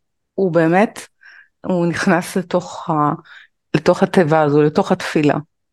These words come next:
כן? הוא מכין מלחמה, דורון ותפילה. אז כאילו יש איזה זיכרון גם ביעקב שצריך להיות זיכרון בנו.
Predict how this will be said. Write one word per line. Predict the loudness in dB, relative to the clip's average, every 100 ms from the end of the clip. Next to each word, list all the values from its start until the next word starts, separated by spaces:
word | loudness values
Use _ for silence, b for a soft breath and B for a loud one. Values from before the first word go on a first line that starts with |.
| _
כן? | -10 -8 -6
הוא | -6
מכין | 0 2 2
מלחמה, | 0 -2 0 2 2 2
דורון | 2 2 0 -2
ותפילה. | -8 -8 -6 -4 -4 -6 B B B B B
אז | -4 -6 -12 _ _ _ _ -20 _ _ _ _ _ _ 2
כאילו | 4
יש | 6 4
איזה | 4
זיכרון | 2 2 2 2 4 4 4 2
גם | 2 2
ביעקב | 2 2 0 -4
שצריך | -4 -8 -2 0
להיות | 2 2 2
זיכרון | -2 0 2 2 2
בנו. | 2 2 0 -4